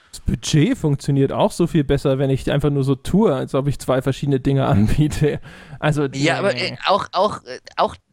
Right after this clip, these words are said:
Speaker 2: ja, aber auch da
Speaker 1: Auch bei
Speaker 2: wiederum
Speaker 1: Life is
Speaker 2: sag ich, das
Speaker 1: Strange.
Speaker 2: ist eine
Speaker 1: Mach keine
Speaker 2: ist
Speaker 1: Entscheidung. Völlig
Speaker 2: es
Speaker 1: okay.
Speaker 2: ist
Speaker 1: Erzähl
Speaker 2: nein,
Speaker 1: einfach
Speaker 2: ich
Speaker 1: ein
Speaker 2: find
Speaker 1: Ende. Aber wenn du mir eine Entscheidung anbietest, dann will ich auch entscheiden dürfen.
Speaker 2: Äh, äh, ich,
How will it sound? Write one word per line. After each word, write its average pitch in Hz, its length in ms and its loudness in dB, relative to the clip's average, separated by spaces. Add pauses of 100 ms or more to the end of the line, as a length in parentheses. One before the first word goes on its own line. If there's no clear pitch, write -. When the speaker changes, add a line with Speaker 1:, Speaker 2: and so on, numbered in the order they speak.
(200)
Speaker 2:
ja, 226 240 0
aber - 200 -2
auch 190 100 -4
da 196 160 -2
Speaker 1:
Auch 165 120 2
bei - 0 -
Speaker 2:
wiederum 226 200 0
Speaker 1:
Life 240 220 0
is 147 80 -4
Speaker 2:
sag - 40 -10
ich, 226 100 -2
das 202 140 0
Speaker 1:
Strange. - 40 -12
Speaker 2:
ist 214 120 -4
eine 180 180 0
Speaker 1:
Mach - 200 -8
keine 285 380 -2
Speaker 2:
ist - 60 0
Speaker 1:
Entscheidung. 131 640 -4 (180)
Völlig 214 380 -2
Speaker 2:
es 381 120 -2
Speaker 1:
okay. 170 120 0
Speaker 2:
ist - 240 -8
Speaker 1:
Erzähl 196 300 -2
Speaker 2:
nein, 208 100 0
Speaker 1:
einfach 208 180 0
Speaker 2:
ich 202 60 0
Speaker 1:
ein 208 60 0
Speaker 2:
find 190 100 0
Speaker 1:
Ende. 156 200 0
Aber 127 400 -2
wenn 160 240 0
du 294 100 0
mir 247 160 2
eine 196 80 0
Entscheidung 175 360 -2
anbietest, 165 480 -2
dann 156 220 0
will 160 120 2
ich 156 140 -4
auch 135 120 -4
entscheiden 117 580 -6 (120)
dürfen. 123 460 -2 (1160)
Speaker 2:
Äh, 104 60 -4
äh, 101 220 -6 (360)
ich, 92 140 -10